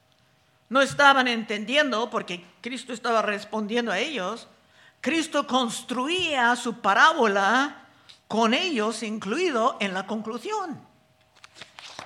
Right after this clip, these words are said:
en el hermano mayor. Era verdad lo que dijeron, Cristo recibía pecadores.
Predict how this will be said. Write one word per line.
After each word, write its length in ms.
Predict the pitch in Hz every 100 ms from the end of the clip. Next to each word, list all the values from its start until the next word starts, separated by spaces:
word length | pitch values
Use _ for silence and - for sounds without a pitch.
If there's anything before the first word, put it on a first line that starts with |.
| - _
en 140 | 262 262
el 140 | 240
hermano 500 | 220 220 190 185 202
mayor. 480 | 214 240 320 311 - - _ _ _ _ _ _ _ _ - _ _ _ _ _ _ - _ _
Era 200 | - 403
verdad 400 | 370 320 320 339
lo 160 | 320 285
que 100 | 269
dijeron, 540 | 254 269 285 247 160 -
Cristo 460 | 254 330 339 277
recibía 1040 | 240 247 247 240 - 254 240 302 370 359 262
pecadores. 1040 | 247 240 254 311 370 330 277 - - -